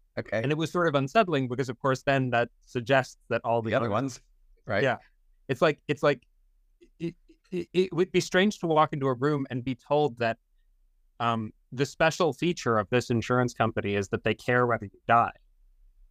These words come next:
Speaker 2: Because
Speaker 1: Right.
Speaker 2: it is true that if you just get hit by a bus, that's actually quite good news for, for a health insurance company, right?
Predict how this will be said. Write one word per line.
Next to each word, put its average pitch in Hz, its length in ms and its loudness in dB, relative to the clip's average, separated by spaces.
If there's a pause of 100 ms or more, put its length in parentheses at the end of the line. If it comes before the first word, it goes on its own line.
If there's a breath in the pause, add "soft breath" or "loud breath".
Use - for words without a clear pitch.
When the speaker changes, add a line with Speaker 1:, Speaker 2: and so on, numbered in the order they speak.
(240)
Speaker 2:
Because 196 200 4
Speaker 1:
Right. 87 280 -2
Speaker 2:
it 160 100 0
is 247 220 -2
true 151 300 0
that 113 280 0
if 135 200 -4
you 160 100 0
just - 180 0
get 135 160 2
hit 160 140 -4
by 110 140 4
a 98 160 -6
bus, 139 440 2
that's 151 160 0
actually 185 220 2
quite 120 260 0
good 110 140 -2
news 117 260 -2
for, 101 180 -8 (240)
for 110 100 2
a 98 40 6
health 120 200 4
insurance - 360 -6
company, - 380 -6
right? 113 240 2